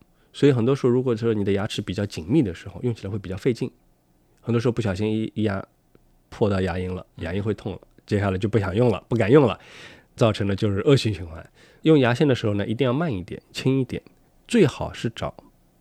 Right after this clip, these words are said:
Speaker 1: 薄一点的，细一点的，这样子进入牙与牙之间比较容易进去，比较容易进去了以后，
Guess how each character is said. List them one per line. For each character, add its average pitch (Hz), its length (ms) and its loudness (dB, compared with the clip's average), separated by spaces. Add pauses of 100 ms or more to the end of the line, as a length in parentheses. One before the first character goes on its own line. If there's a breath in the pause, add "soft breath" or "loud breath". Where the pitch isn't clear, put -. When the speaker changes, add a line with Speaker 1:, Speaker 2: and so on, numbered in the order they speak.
Speaker 1:
薄 87 240 2
一 156 120 2
点 98 140 -4
的， - 120 -12 (100)
细 - 320 -2
一 123 60 0
点 85 160 -8
的， - 100 -12
这 - 140 0
样 117 100 2
子 101 120 2
进 - 180 4
入 120 100 8
牙 107 220 6
与 104 60 6
牙 101 100 4
之 113 160 0
间 117 140 4
比 98 120 -6
较 101 120 2
容 98 180 -2
易 160 80 2
进 160 180 0
去， - 220 -6 (480 soft breath)
比 139 80 -2
较 170 100 6
容 175 180 8
易 196 40 8
进 190 180 6
去 180 140 2
了 185 80 8
以 110 80 6
后， 120 260 2